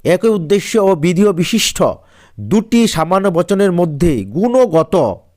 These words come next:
ওকে, পার্থক্য থাকলে তাদের পারস্পরিক সম্বন্ধকে বলা হয়। তাহলে কি বলছে? দুটি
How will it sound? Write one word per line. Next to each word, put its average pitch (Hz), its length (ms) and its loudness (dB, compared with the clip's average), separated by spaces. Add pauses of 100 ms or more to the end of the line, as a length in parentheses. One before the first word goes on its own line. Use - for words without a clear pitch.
(120)
ওকে, 180 280 0
পার্থক্য 170 440 -4
থাকলে 170 440 -2 (480)
তাদের 160 340 2
পারস্পরিক 175 520 0
সম্বন্ধকে 190 580 -2
বলা 147 240 2
হয়। 127 180 0
তাহলে 147 200 0
কি 165 100 -4
বলছে? 196 180 0
দুটি 190 380 -4